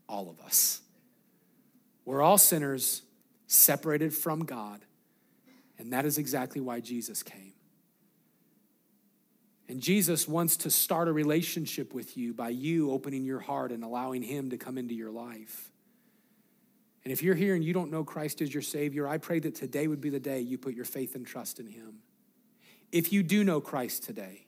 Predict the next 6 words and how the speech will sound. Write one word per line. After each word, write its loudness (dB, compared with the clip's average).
can -4
I 4
encourage 0
you 4
this 0
week? -4